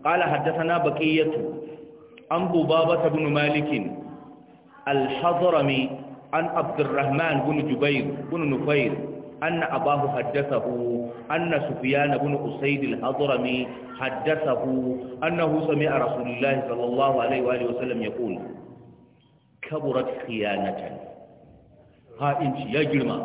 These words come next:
Allah ya kare. Ha'inci ya girma,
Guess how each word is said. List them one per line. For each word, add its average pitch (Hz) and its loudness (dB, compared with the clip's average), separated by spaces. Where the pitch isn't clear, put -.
Allah 92 -10
ya - -12
kare. - -4
Ha'inci 175 0
ya 160 2
girma, 165 4